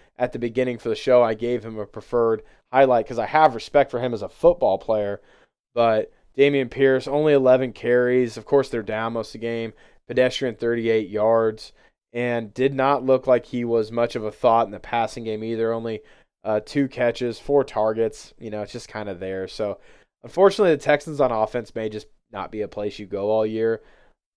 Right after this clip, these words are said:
unless maybe they're facing a smash, you know, run defense that they can just feed Pierce through. On the other side, in Baltimore, I think a lot of people are trying to figure this out, and the J K Dobbins injury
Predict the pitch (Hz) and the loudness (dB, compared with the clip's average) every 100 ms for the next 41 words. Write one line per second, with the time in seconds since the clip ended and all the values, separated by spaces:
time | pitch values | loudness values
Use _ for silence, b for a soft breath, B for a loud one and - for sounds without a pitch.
0 | _ 135 127 127 123 123 120 117 113 107 | _ -6 -2 -2 -2 -2 -2 -2 -2 -2
1 | 117 113 - 110 104 107 - - 113 110 | -2 -4 -4 -10 -8 -8 -10 -12 -8 -6
2 | 110 - 113 104 101 107 107 104 101 - | -8 -10 -10 -8 -4 -4 -6 -10 -12 -12
3 | 98 98 90 104 104 95 95 - 101 101 | -14 -14 -8 -8 -8 -14 -16 -14 -12 -12
4 | 90 - 107 101 - 104 98 101 b b | -14 -6 -6 -6 -8 -6 -4 -6 b b
5 | b _ _ _ _ - 135 139 143 156 | b _ _ _ _ -4 -2 0 2 6
6 | 208 220 - - 113 98 87 85 - - | 8 8 6 4 4 2 -4 -14 -20 -12
7 | 117 104 113 135 139 120 110 95 87 151 | -10 -2 6 6 6 2 -10 -8 -6 -4
8 | 123 107 110 123 123 120 110 101 98 - | -4 0 2 2 0 -4 -6 -6 -8 -6
9 | 104 107 104 - 110 104 98 - - 107 | -6 -6 -10 -8 -6 -4 -6 -8 -6 -2
10 | 117 107 b b b _ 139 151 143 123 | 0 -2 b b b _ 0 2 0 -2
11 | 117 127 131 143 117 117 120 117 107 95 | -2 -2 2 0 2 2 2 0 -6 -10
12 | 117 113 110 104 104 | -12 -10 -6 -4 -4